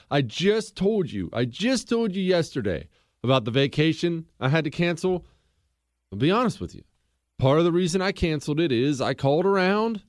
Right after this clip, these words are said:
where I was going. Face mask requirements every single place. Face mask requirements on the plane. Face mask requirements on this. A-, and look, that's not a vacation.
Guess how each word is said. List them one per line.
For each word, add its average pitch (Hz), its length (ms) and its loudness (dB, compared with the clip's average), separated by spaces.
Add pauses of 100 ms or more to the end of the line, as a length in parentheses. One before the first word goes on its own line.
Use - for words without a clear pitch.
(160)
where 131 160 4
I 180 80 4
was 214 200 0
going. 220 480 0 (1200)
Face 120 340 2
mask 131 360 4
requirements 110 840 0
every 101 420 0
single 92 400 -2
place. 85 380 -6
Face 104 320 -2
mask 113 260 -2
requirements 135 540 0
on 147 120 4
the 156 60 0
plane. 110 380 -2
Face 120 340 -2
mask 147 240 -2
requirements 143 560 -2
on 139 260 0
this. - 280 -8
A-, 131 320 -6
and 175 180 0
look, 208 280 0 (1040)
that's 151 200 0
not 190 160 0
a 202 60 0
vacation. 208 680 -2